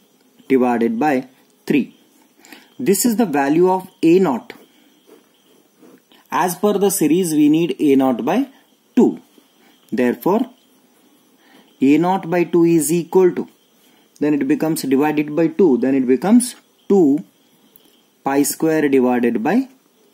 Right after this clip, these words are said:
three. So we got the very first Fourier coefficient, that is A naught by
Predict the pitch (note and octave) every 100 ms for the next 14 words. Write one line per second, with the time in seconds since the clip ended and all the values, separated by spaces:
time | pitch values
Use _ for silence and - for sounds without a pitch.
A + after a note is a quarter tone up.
0 | - - - - _ _ _ _ _ -
1 | - - _ - - C3 C3+ B2+ E3+ D#3
2 | - - C3+ C3 C#3 D#3+ - D#3 E3 -
3 | - - _ _ _ _ _ - C#3 C3+
4 | C3+ C3 B2+ - C#3 B2+ B2 C3 - F3+
5 | F#3 C3+ B2 C3 A#2+ - B2 A#2 G#2+ G2+
6 | D3 B3+